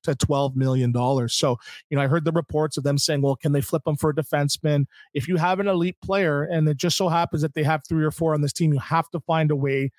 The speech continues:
uh, to lock them in. So I, I like the deal. Um, I, I, yeah, the money, you can say it, it's tough under this current, uh, salary cap structure and, and with this group, but you let this guy go, where are you gonna replace these forty goals?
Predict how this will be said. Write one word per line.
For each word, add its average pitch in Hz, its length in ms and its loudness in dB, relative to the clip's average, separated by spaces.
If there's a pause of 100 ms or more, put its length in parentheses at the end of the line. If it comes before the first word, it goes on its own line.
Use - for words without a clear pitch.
(180)
uh, 143 140 0
to 156 100 -2
lock 143 300 0
them 139 120 0
in. 123 200 0
So 131 340 2 (560)
I, - 80 0 (260)
I 156 100 0
like 175 220 0
the 170 60 -6
deal. 180 420 0 (200)
Um, 135 600 0
I, 135 100 2
I, 123 240 0 (180)
yeah, 156 260 -2
the 143 100 -2
money, 170 260 2
you 175 140 2
can 147 140 -2
say 165 260 2
it, 143 140 0
it's 147 200 -4
tough 156 300 0
under 147 260 0
this 147 220 0
current, 151 300 -2 (120)
uh, 139 140 0
salary 147 480 0
cap 143 260 -2
structure 151 520 0
and, 135 100 2
and 139 180 2
with 143 120 0
this 135 200 -2
group, 214 320 0 (100)
but 147 200 0 (500)
you 175 140 0
let 190 220 0
this 185 160 2
guy 156 220 0
go, 147 420 0 (200)
where 147 200 0
are 175 40 2
you 196 120 2
gonna 185 200 0
replace 160 480 -2
these 143 180 0
forty 147 340 0
goals? 131 500 -2